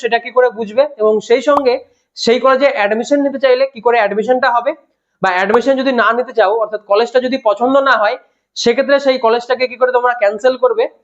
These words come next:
বা যে অটো আপগ্রেডেশন বলে একটা অপশন রয়েছে, সেটাকে তোমরা কি করে ইউজ করবে,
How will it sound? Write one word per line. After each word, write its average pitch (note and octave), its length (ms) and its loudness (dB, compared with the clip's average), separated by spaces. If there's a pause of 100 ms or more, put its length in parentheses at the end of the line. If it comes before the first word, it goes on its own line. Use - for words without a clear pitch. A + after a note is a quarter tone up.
(340)
বা F#3 120 4 (240)
যে G#3+ 60 4 (200)
অটো G3+ 160 2 (120)
আপগ্রেডেশন B3+ 480 0
বলে C#4 120 2
একটা C4 220 -2
অপশন - 300 -4
রয়েছে, A#3 240 4
সেটাকে A#3 300 0
তোমরা B3 220 2
কি B3+ 120 -8
করে B3+ 120 6 (120)
ইউজ C4 160 0 (100)
করবে, G3+ 200 0